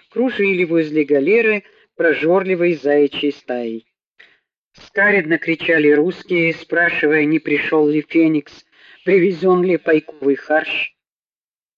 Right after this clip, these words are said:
Индейцы поглядывали на правителя с таким видом, будто компания задолжала им жалование за десять лет. Когда Баранов вышел на берег, страсти немного поутихли.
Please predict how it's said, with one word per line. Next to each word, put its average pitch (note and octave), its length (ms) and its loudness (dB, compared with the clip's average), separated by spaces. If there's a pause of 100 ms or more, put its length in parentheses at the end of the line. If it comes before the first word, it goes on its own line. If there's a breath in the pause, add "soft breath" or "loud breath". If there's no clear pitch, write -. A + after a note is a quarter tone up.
(760 soft breath)
Индейцы G3+ 680 -2
поглядывали A3+ 600 2
на G#3+ 120 0
правителя G#3+ 480 0
с G#3+ 80 -8
таким G#3 380 -4
видом, F#3+ 420 -2
будто G#3+ 260 -4
компания G3+ 640 -2
задолжала F#3+ 640 0
им G3 180 0
жалование G3 600 0
за E3+ 200 -4
десять F#3 500 -6
лет. - 300 -8 (960 soft breath)
Когда A3 320 0
Баранов E3+ 540 0
вышел D3+ 320 -4
на C#3+ 140 -2
берег, G3 480 -2 (540)
страсти A3+ 500 -4
немного F3 400 -2
поутихли. - 720 -8